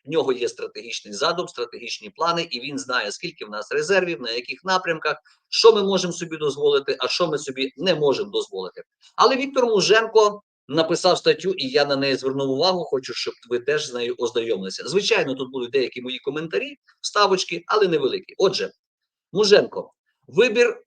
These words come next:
пріоритетів. Чому професіоналізм військових є ключем до успіху? Ну, тут мається на увазі не лише професіоналізм кожного солдата, але й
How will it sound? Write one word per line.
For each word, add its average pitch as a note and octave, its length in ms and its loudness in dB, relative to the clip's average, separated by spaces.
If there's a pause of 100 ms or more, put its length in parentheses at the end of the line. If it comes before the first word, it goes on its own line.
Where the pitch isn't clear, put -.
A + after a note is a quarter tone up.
пріоритетів. E3 800 4 (340)
Чому B3 360 6
професіоналізм F#3 840 6
військових G3 540 4
є E3 140 2
ключем D#3 540 -2
до C#3+ 120 -4
успіху? - 600 -8
Ну, F#3+ 140 -4
тут F#3+ 200 0
мається D3+ 300 -2
на C#3+ 100 -4
увазі C3+ 300 2
не B2+ 100 -2
лише D3+ 260 2
професіоналізм C3+ 720 -6
кожного A2 360 -4
солдата, D3+ 480 -8
але A#2 200 -4
й A2+ 140 -10